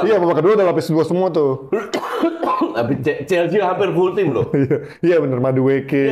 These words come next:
Speaker 2: Iya, semua pemain yang pernah main di starter,
Speaker 1: Iya.
Speaker 2: di tim inti itu main kemarin.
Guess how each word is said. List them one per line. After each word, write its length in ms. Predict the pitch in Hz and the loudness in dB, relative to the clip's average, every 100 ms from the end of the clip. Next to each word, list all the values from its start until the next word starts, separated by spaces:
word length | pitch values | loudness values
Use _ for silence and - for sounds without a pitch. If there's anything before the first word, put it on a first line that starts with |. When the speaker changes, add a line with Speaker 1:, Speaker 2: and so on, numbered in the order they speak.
| 135 | 2
Speaker 2:
Iya, 80 | - | 0
semua 400 | 262 269 285 277 | 0 0 0 0
pemain 260 | 233 247 | -2 0
yang 220 | 240 226 - | 0 0 -2
pernah 240 | 208 208 | -2 0
main 220 | 202 196 | 0 0
di 120 | 190 185 | 0 -2
starter, 640 | 175 175 160 180 185 - | -2 -4 -2 -2 -2 0
Speaker 1:
Iya. 180 | 135 120 | 0 2
Speaker 2:
di 120 | 165 175 | 0 0
tim 160 | 190 | 0
inti 320 | 170 170 175 233 | 2 2 0 -2
itu 120 | 185 | 0
main 220 | 190 180 151 | 0 0 0
kemarin. 460 | 135 117 98 - | 0 0 -2 -4